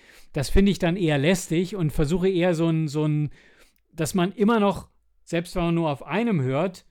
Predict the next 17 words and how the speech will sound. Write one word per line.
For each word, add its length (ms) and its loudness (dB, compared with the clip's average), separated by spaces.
dass 160 -4
noch 280 -4
ein 100 -8
ordentliches, 720 -4
äh, 160 -4
Stereopanorama 1040 -2
da 240 0
ist, 320 -4
aber 320 0
trotzdem 680 -2
ich, 300 -8
ich 180 -4
auf 140 -4
beiden 300 0
Ohren 340 0
beides 460 2
höre 440 -2